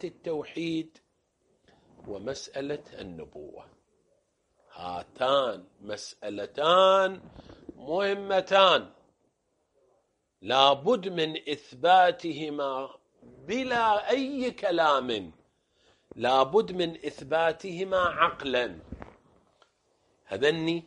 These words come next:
المسألتين، هذان الأصلان. لابد أن نثبتهما عقلًا. إذا لم نثبت، إذا لم،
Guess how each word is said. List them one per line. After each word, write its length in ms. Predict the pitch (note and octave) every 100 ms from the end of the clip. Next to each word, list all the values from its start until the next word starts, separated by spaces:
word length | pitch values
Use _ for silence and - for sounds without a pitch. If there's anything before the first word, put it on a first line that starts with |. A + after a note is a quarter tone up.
| _ _ _
المسألتين، 880 | A2+ A#2 C#3 - A2 G2+ - F2 - _
هذان 760 | - A#2+ A#2+ C3 E3+ F#3 F#3+ F#3 _ _ _
الأصلان. 600 | D#3 E3+ - D#3 C3+ F#2 D#2+ _ _ _ _ _ _ _ - _
لابد 840 | A#2+ C3+ C#3+ D3 C#3+ G#3 A3+ - _
أن 380 | D3 C#3+ D3 D3+
نثبتهما 1300 | D3+ - C#3 F3 - A3 G3+ G3+ G3+ G3 G3 G3 F#3
عقلًا. 840 | - D#3+ - - D3 E3 E3 B2+ F#2+ _ _ _ _ _ _ _ - _ _
إذا 420 | D#3 D#3 F3 F3
لم 440 | F3+ A#3 C4+ B3 A#3
نثبت، 680 | - E3 F3+ F3 - E3 D3
إذا 340 | D3+ D3 D#3 D#3
لم، 340 | G3 G#3 G3